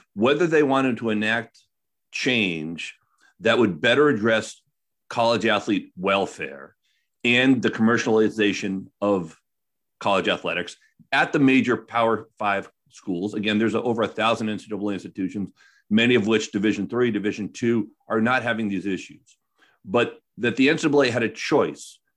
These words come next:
to either enact some change themselves or have change imposed upon them by legislature and the court system, f-, coming up with a system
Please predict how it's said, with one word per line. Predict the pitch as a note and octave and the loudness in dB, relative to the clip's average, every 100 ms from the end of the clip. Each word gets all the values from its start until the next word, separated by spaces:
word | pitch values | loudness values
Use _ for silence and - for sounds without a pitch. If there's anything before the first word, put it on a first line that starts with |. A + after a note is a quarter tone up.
| _ | _
to | - | -2
either | B2+ B2+ | 0 2
enact | A2+ B2+ E3 | 0 0 -2
some | - D#3+ | -4 -6
change | C3+ C#3+ B2 A#2+ A2 | -4 -4 -4 -4 -6
themselves | - G#2 - - B2+ G2+ F2+ D2+ - _ _ _ - | -8 -8 -8 -4 -2 -2 -4 -8 -20 _ _ _ -2
or | D#3 G3 A2 F#2 A2 - _ _ _ _ _ _ _ _ _ - | 2 2 2 0 -4 -10 _ _ _ _ _ _ _ _ _ -10
have | C#3 D#3 D3+ | -2 -2 -2
change | - C#3+ C#3+ B2+ B2 | 0 2 4 2 2
imposed | A2+ - D#3+ F#3 G#3+ | -2 0 2 2 2
upon | C3 - A#2 G#2+ | -2 -6 -4 -2
them | G2+ F#2 F#2 F2+ _ _ | -2 -2 -4 -10 _ _
by | A#2 | -2
legislature | A2 A2 A#2+ C3+ - A#2+ - A#2 G#2+ _ - | 0 2 0 0 -2 -4 -2 -4 -4 _ -4
and | A2+ | -4
the | |
court | A2 B2 A2 | 0 0 0
system, | - G2+ - F#2 - _ _ _ _ _ _ _ _ _ _ _ - | 0 -6 -6 -10 -12 _ _ _ _ _ _ _ _ _ _ _ -20
f-, | - - | -16 -4
coming | G#3 G3+ F3+ | 0 2 2
up | G#3 | 2
with | F3+ | 2
a | B2 | 0
system | - B2+ - C3+ A#2+ | -2 -4 0 -2 -2